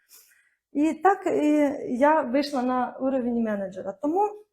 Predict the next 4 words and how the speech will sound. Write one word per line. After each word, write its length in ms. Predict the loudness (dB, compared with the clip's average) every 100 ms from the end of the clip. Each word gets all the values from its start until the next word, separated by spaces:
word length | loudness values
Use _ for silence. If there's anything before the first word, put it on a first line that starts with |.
| 0
<clears throat> 1300 | 4 4 0 -6 _ _ _ -20 _ _ _ -12
е, 300 | -6 -4 -4 -4 -8 -12 -16 -20 -20 _
ці 200 | -2 -2
всі, 440 | -2 -2 2 2